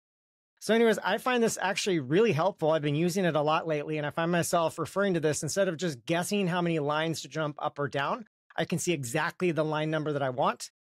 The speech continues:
Just type that in and hit J or K, and I'm done. I'm on that line. No more guessing,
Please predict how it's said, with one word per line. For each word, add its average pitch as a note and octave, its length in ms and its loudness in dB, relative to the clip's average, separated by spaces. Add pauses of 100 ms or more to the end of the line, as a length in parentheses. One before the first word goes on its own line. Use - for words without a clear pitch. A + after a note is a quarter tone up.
(180)
Just - 180 -6
type E3+ 220 -4
that D3 160 -2
in F#3 280 0
and D3 260 -4
hit C#3+ 180 -6
J D3 160 -2
or C3 100 -2
K, F3+ 420 -2
and C#3+ 200 -8
I'm C3 120 -8
done. F3+ 320 0
I'm C#3+ 200 -2
on C#3 100 -2
that B2 160 -4
line. E3 400 -2 (220)
No D#3+ 100 0
more D#3+ 160 2
guessing, F3+ 720 0